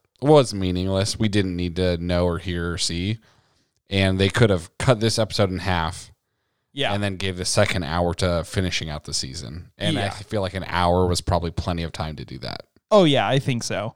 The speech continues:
Speaker 2: Yeah, I, I feel like all of the dramatic, funny bits we didn't get to address at all
Speaker 1: Like,
Speaker 2: tonight.
Speaker 1: like which one?
Speaker 2: Well, like,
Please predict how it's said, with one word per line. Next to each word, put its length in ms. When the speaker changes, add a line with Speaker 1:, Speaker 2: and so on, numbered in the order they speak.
Speaker 2:
Yeah, 180
I, 360
I 100
feel 260
like 260
all 240
of 180
the 420
dramatic, 1000
funny 600
bits 640
we 240
didn't 240
get 160
to 100
address 340
at 80
all 340
Speaker 1:
Like, 40
Speaker 2:
tonight. 440
Speaker 1:
like 160
which 180
one? 260
Speaker 2:
Well, 260
like, 260